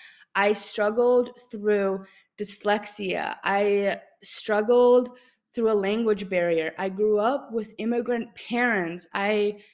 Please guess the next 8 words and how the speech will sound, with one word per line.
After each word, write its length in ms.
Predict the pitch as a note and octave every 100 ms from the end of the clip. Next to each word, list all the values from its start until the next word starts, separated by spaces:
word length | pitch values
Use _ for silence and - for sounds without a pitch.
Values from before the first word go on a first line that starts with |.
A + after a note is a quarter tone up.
| _ _
I'm, 360 | G#3 A3 F#3+ F3+ _ - -
<laughs> 300 | - - B3+
I'm 280 | C4 A#3+ F#3+
Jewish, 760 | G#3 C4 F3+ - G3+ - - _ _ _ -
you 120 | A3+
know, 400 | A#3 A#3+ C4 C4+
like, 380 | A3+ G#3 G3+ - - _ _ -
I, 640 | G#3 G#3+ A3+ A3+ A#3+ A3+